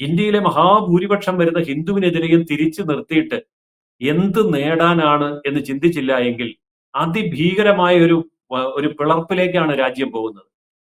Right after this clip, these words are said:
അതിന് വഴിമരുന്നിടുന്ന നിലപാടിലേക്ക് ക്രൈസ്തവ സഭാ നേതൃത്വം പോകരുത് എന്നാണ് എന്റെ അഭ്യർത്ഥന.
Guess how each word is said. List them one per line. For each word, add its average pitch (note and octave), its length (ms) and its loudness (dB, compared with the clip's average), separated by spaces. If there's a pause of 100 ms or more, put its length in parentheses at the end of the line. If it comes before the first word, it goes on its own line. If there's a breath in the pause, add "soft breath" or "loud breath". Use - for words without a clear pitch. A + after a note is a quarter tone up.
(280)
അതിന് A3 320 4
വഴിമരുന്നിടുന്ന F3+ 960 2 (240)
നിലപാടിലേക്ക് D3 920 0 (260)
ക്രൈസ്തവ D3+ 440 -2
സഭാ C#3 320 -2
നേതൃത്വം B2 600 -6
പോകരുത് D3+ 560 0
എന്നാണ് C3 680 -4 (120)
എന്റെ C3+ 180 -2
അഭ്യർത്ഥന. A2+ 400 -6